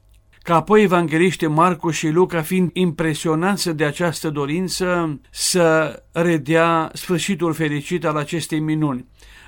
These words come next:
adică amintindu-l doar pe acela care a vrut să-L urmeze pe Iisus. Doi, fie prin faptul că Marcu și Luca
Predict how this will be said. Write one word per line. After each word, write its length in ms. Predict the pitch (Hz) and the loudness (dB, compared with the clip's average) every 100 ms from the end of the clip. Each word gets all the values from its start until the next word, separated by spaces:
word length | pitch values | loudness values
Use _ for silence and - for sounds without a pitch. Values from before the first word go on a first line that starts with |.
| - | -4
adică 360 | 165 160 156 | -2 -2 0
amintindu-l 800 | 156 156 147 151 185 180 165 156 | 0 0 -2 -2 -2 0 0 -2
doar 240 | 135 165 160 | 2 2 2
pe 140 | 160 | -2
acela 520 | 147 - 175 170 165 | -4 -4 -4 -2 -2
care 640 | 151 160 156 151 147 143 - _ - | -4 -4 -2 0 -2 -4 -8 _ -4
a 140 | 156 | -4
vrut 280 | 143 170 160 | 0 -2 -2
să-L 200 | - 143 - | -4 -6 -6
urmeze 460 | 147 147 147 131 | -6 -4 -6 -6
pe 140 | - 143 | -8 -8
Iisus. 500 | 135 - - - - - - - _ _ _ - | -8 -10 -12 -14 -14 -20 -20 -20 _ _ _ -20
Doi, 420 | - 143 160 117 - - - _ _ | -8 0 0 0 -10 -20 -20 _ _
fie 360 | - - 254 240 | -6 0 4 2
prin 240 | 220 165 | 2 -2
faptul 440 | 151 185 156 185 170 | 0 -2 -2 -2 -2
că 140 | 160 | -2
Marcu 420 | 151 160 202 170 | 0 0 0 -2
și 200 | 175 - | -2 -2
Luca 540 | 151 143 139 147 156 | -4 -4 -6 -4 -2